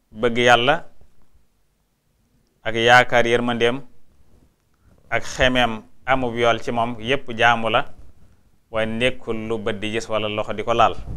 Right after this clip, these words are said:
Kon lu mel ni wakiilu ci Yàlla, wakiilu ci doyloo ko, yépp ay jaam, jaam yu xol la. Nga xam ne xol a koy fas, waaye nekkul lu bët di gis wala loxo mën koo laal.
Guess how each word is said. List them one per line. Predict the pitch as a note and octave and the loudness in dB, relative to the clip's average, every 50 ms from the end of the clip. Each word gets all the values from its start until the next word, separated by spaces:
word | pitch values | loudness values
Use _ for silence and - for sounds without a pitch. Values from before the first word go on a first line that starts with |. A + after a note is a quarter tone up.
| - - - - - _ _ _ _ _ _ _ _ _ _ - _ _ _ _ _ _ _ _ _ _ _ _ _ - - _ _ _ _ _ _ _ _ _ _ _ _ _ _ _ _ _ _ _ _ _ _ _ _ _ _ _ | -12 -12 -18 -20 -20 _ _ _ _ _ _ _ _ _ _ -20 _ _ _ _ _ _ _ _ _ _ _ _ _ -20 -20 _ _ _ _ _ _ _ _ _ _ _ _ _ _ _ _ _ _ _ _ _ _ _ _ _ _ _
Kon | - A#2+ A#2+ A#2 A#2+ A#2+ - - - - - - A2 | -2 -2 -2 -2 -4 -8 -10 -14 -18 -18 -18 -14 -10
lu | A2+ A2+ | -8 -6
mel | A#2 A#2+ | -4 0
ni | B2+ | 0
wakiilu | C3+ C#3+ - - C#3+ B2+ B2+ A#2 | 0 0 0 0 -4 -4 -4 -2
ci | - B2+ | 0 4
Yàlla, | B2 A#2 A2 G#2 G2+ G2 - - - | 4 4 4 2 -2 -4 -6 -10 -12
wakiilu | A2+ A2 G#2+ - B2 B2+ A#2 A2 - | -8 -8 -6 -6 -6 -6 -6 -6 -8
ci | A#2 G#2+ | -6 -2
doyloo | A2+ A#2 B2 A#2+ A#2 A2 | 0 2 2 2 2 0
ko, | - G#2 G#2 - - | 0 -2 -8 -10 -8
yépp | A2 A#2+ C#3+ D3 - - - - - | -2 0 0 0 0 -4 -10 -10 -8
ay | C3 B2 A#2+ A2 | -4 -4 -4 0
jaam, | A#2 A2+ A2+ A2+ A2 G#2+ A2 | 0 0 0 -2 -4 -6 -4
jaam | A2+ A2+ A2 A2+ | -2 -2 0 -2
yu | A2+ | -4
xol | G#2+ - A2+ G#2 G2 F#2 | -4 -2 -2 -2 -2 -4
la. | E2+ - - - - - - - - - - - - _ _ _ _ _ _ _ _ _ _ _ _ _ _ _ _ _ _ _ _ _ _ _ | -8 -12 -12 -14 -14 -14 -16 -18 -20 -20 -20 -20 -20 _ _ _ _ _ _ _ _ _ _ _ _ _ _ _ _ _ _ _ _ _ _ _
Nga | - G#2+ | -4 -4
xam | A2+ | -2
ne | A#2 A2+ | -2 -2
xol | - - C#3+ C#3+ | 0 2 2 2
a | C3 | 2
koy | - B2+ A#2+ | 2 0 0
fas, | - A#2+ A2+ - - - | 2 0 0 0 -2 -4
waaye | A2+ A2 A2+ | -2 -2 0
nekkul | A2+ A#2 A#2 A2+ A#2 G#2+ | 0 -2 -4 -4 -6 -8
lu | G2+ | -8
bët | G2+ G#2 G#2+ | -6 -8 -8
di | G2+ G2+ | -8 -8
gis | F#2+ A2 - A2 | -8 -8 -8 -6
wala | G#2 G2+ G2+ G#2+ G#2+ - | -6 -4 -4 -4 -6 -6
loxo | G#2+ G#2 G2+ G#2 G2+ | -10 -10 -10 -10 -10
mën | G2+ G2+ G2 | -10 -10 -8
koo | G2 G2 F#2+ | -6 -6 -4
laal. | F#2 E2+ E2 | -4 -6 -6